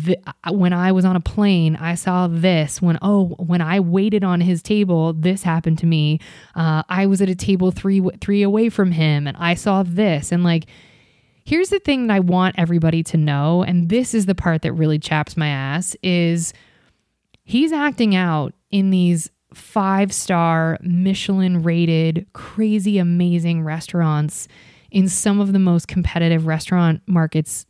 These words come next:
in the world. And he's acting an ass. And the problem is, I mean, there's a lot of problems with that, like,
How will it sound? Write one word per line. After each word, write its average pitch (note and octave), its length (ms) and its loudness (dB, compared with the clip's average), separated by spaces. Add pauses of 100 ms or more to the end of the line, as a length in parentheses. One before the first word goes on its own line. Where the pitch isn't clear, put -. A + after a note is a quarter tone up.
(140)
in F#3+ 240 2
the F3 80 2
world. D3+ 680 -4 (600)
And F3+ 120 2
he's F3+ 220 0
acting D#3 380 -2
an C3 80 -6
ass. - 500 -10 (920)
And G#3+ 160 2
the A#3 80 2
problem B3 540 2
is, E3 680 -2
I - 40 -4
mean, G3+ 100 2
there's G#3 120 2
a G3+ 60 0
lot G3+ 420 0
of G#3+ 100 -2
problems G3 300 0
with G3+ 100 0
that, G#3+ 220 0
like, E3 320 -2